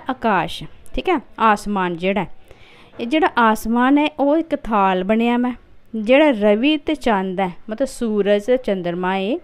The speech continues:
ਇਹ ਕੀ ਬਣੇ ਨੇ, ਉਹਦੇ ਵਿੱਚ ਚੰਨ ਤੇ ਸੂਰਜ ਦੀਵੇ ਬਣੇ ਨੇ, ਦੀਪ-, ਦੀਪਕ ਮਨ ਦੀਵੇ ਬਣੇ ਨੇ, ਤੇ ਤਾਰਿਕਾ ਮੰਡਲ ਜਗਤ ਮੋਤੀ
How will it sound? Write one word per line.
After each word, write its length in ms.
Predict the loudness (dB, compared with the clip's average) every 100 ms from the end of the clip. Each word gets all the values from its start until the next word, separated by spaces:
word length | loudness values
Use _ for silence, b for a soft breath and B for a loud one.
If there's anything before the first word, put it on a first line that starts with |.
| -6 -4
ਇਹ 120 | -4
ਕੀ 100 | -4
ਬਣੇ 300 | -4 -2 -4
ਨੇ, 180 | -4 -6 b b b b b b
ਉਹਦੇ 360 | -4 2 4 2
ਵਿੱਚ 480 | 0 -4 -4 -4 -2 -2 -2 -4 -6 b b b -4
ਚੰਨ 420 | 2 2 2 0 -2
ਤੇ 100 | -4
ਸੂਰਜ 480 | -4 -4 -2 -2
ਦੀਵੇ 420 | -2 -2 0 0 0
ਬਣੇ 300 | -2 -2 -6
ਨੇ, 120 | -8 -10
ਦੀਪ-, 420 | -2 -2 -2 -10 -12
ਦੀਪਕ 500 | -6 -4 -4 -6 -6
ਮਨ 180 | -4 -4 -6 -12 -8
ਦੀਵੇ 380 | -2 0 2 0
ਬਣੇ 320 | 0 -2 0
ਨੇ, 200 | 0 0 -4 B B B -6 0
ਤੇ 220 | 2 2
ਤਾਰਿਕਾ 720 | 0 2 4 4 2 2 4
ਮੰਡਲ 560 | 4 4 4 4 2 0
ਜਗਤ 500 | -2 0 0 0 2
ਮੋਤੀ 440 | 2 0 -2